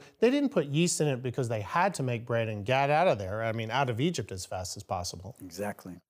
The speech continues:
Speaker 2: And so you see that right in verse eleven, where it says that they're gonna eat it in haste, and said, and also the unleavened bread, they had to leave in haste, and so they weren't able, they didn't have the time to put the leaven in their bread. Later on, they cooked it, of course.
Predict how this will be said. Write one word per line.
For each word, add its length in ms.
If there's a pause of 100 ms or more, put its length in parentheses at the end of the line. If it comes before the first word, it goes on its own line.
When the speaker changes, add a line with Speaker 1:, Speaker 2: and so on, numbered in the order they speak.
(480)
Speaker 2:
And 100
so 100
you 140
see 140
that 200
right 160
in 140
verse 260
eleven, 540 (240)
where 160
it 80
says 400
that 160
they're 140
gonna 200
eat 200
it 120
in 140
haste, 320
and 100
said, 340 (340)
and 100
also 460
the 120
unleavened 400
bread, 440
they 100
had 160
to 60
leave 380
in 180
haste, 440
and 160
so 140
they 100
weren't 300
able, 280
they 120
didn't 160
have 140
the 80
time 340
to 80
put 460 (120)
the 80
leaven 460
in 420
their 140
bread. 340 (1200)
Later 240
on, 140
they 140
cooked 320
it, 120
of 180
course. 500